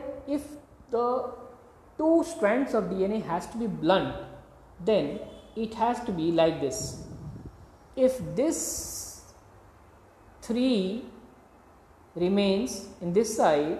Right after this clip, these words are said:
and this three remains in this side, this three in this side and this three in this side, so that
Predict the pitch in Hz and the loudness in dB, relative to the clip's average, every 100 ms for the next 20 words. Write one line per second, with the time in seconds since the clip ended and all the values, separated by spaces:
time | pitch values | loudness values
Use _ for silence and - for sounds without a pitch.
0 | - - - - 180 165 175 254 - 226 | -8 -16 -20 -10 -6 -4 -2 -4 -4 -2
1 | 208 185 180 175 170 190 220 - 151 135 | 0 0 -2 -2 0 0 0 2 0 -2
2 | - - - - - - - - 160 160 | -10 -16 -20 -20 -20 -20 -20 -16 -6 0
3 | 247 - 240 185 180 - - - - - | 0 -2 0 2 2 -4 -14 -18 -20 -12
4 | 175 170 233 226 220 151 170 190 180 165 | -6 0 0 2 4 4 2 -2 -4 -2
5 | 220 - 196 185 175 156 202 - 185 139 | -2 -4 -4 -4 -2 -2 -2 0 0 0
6 | 135 - - - - - - - - - | -4 -12 -18 -20 -20 -20 -20 -20 -20 -20
7 | - - - - - - - - - - | -20 -20 -20 -20 -20 -20 -20 -20 -20 -20
8 | - - - - - - - - - - | -20 -20 -20 -20 -20 -20 -20 -20 -20 -20
9 | - - 285 254 156 190 - - | -12 4 6 8 6 2 -4 -12